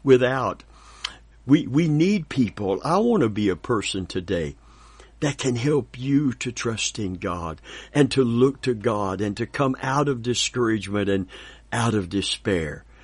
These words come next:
But friend of mine, God himself wants to help you. And, and that's why David said, that's why David said, "Lead me to the rock." He's talking to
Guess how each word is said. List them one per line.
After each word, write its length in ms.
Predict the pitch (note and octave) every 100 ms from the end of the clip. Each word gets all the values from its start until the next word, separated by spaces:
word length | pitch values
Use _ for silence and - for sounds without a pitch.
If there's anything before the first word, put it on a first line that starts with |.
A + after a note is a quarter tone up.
| - - -
But 160 | G#2 G#2
friend 280 | - B2+ A#2+
of 140 | A#2+
mine, 420 | A2 A2 G#2 G2 F#2 - - - B2
God 460 | A#2 A#2+ C#3 C3+ C3
himself 1000 | A2+ C3 B2 - - F#3+ A#2+ E2 - - -
wants 400 | A#2 G#2+ F#2+ -
to 160 | - F#2+
help 460 | F2+ G2+ E2 - F2+
you. 280 | E2 C#2 - - - - - -
And, 280 | A#2 A#2+ G2+ - -
and 240 | A#2 A2+ A2
that's 340 | D#3+ - -
why 220 | D3 C3
David 560 | A#2 A#2+ D3+ D3+ A#2 F2+
said, 520 | - A2+ G2+ F2+ F2+ - - - - - - - C#3 -
that's 280 | E3 F3 -
why 180 | D3 B2+
David 460 | A#2 B2 A2+ G2+ -
said, 460 | - A2+ F#2 E2+ - - - - - - - -
"Lead 380 | A#2 B2 B2 G#2
me 140 | F#2+ F#2+
to 180 | - G#2+
the 100 | G2+
rock." 380 | G2+ G#2 G2 -
He's 280 | A2+ -
talking 680 | - - D#3 D3 - D3 D3
to 340 | - A2 G#2